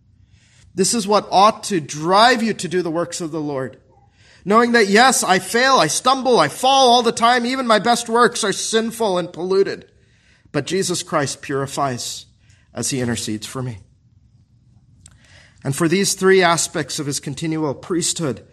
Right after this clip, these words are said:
as Hebrews nine twenty-four says, he must appear in the presence of God for us. And appear in the presence of God, meaning he must appear bodily, appearing not in an earthly temple, but the heavenly temple. And that'll be the point of our next chapter,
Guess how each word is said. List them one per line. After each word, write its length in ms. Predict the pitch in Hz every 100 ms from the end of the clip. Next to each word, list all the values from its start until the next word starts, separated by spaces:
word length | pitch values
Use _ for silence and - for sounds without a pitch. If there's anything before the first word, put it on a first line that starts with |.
| _ _ _ _ -
as 140 | 131
Hebrews 360 | 180 160 147 147
nine 220 | 151 151
twenty-four 500 | 165 147 143 143 135
says, 440 | - 147 113 - - -
he 140 | -
must 280 | 151 143 -
appear 440 | 135 - 170 175 175
in 120 | 143
the 80 | 135
presence 480 | 175 156 147 139
of 120 | 135 -
God 360 | 135 135 131 - - _
for 400 | - - 165 160
us. 560 | 139 - - - - - _ _
And 120 | 127 131
appear 340 | - 156 147
in 80 | 139
the 80 | 131
presence 420 | 156 131 131 135
of 120 | 113
God, 260 | 156 160 143
meaning 300 | 147 139 127
he 100 | 135
must 260 | 127 -
appear 240 | 123 - 113
bodily, 640 | 92 117 151 160 139 - _ _ _ _ _ _ _ _
appearing 480 | 135 - 180 180 160
not 280 | 170 180 175
in 120 | 151
an 120 | 143
earthly 360 | 147 165 - 160
temple, 520 | 151 156 143 135 95 _ _ _
but 140 | 113 139
the 80 |
heavenly 360 | 131 143 151 147
temple. 360 | - 131 123 127
And 100 | 165
that'll 140 | 185
be 140 | 180
the 100 | 160
point 280 | 151 175 156
of 80 | 135
our 80 | 131
next 300 | 143 - -
chapter, 480 | 151 139 156 123